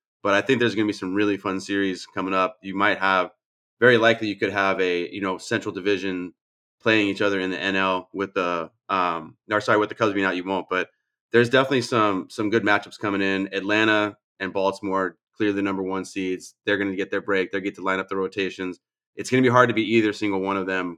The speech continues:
going forward just because they get all the advantages going into the playoffs. Um, but my big thing is watching the games last night.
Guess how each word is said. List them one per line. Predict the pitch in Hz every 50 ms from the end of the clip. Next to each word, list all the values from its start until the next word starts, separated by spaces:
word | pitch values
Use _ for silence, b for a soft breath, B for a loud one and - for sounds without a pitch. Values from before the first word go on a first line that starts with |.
| _ -
going | 98 95 92 90 87
forward | _ - 95 95 92 92 90 85
just | 92 85 _ _
because | 87 - 92 92 90 85
they | 92 92
get | 85 98 95 - -
all | 87 95 95 98
the | 95 98
advantages | 90 85 92 90 90 87 85 87 85 85
going | 87 90 90
into | 90 85 - -
the | 92
playoffs. | 92 90 87 87 - _ _ _ _ _ _ _ _ _ _ -
Um, | 101 98 95 92 92 87
but | 76 101 98 95 90
my | 90 98 101 107 120
big | 120 139 135 -
thing | - 139 131 123 113
is | 98 - -
watching | 92 95 104 117 117 113 - 120
the | 107
games | 90 101 104 107 107 101
last | 104 95 92 90 -
night. | 98 92 92 90 92 87 -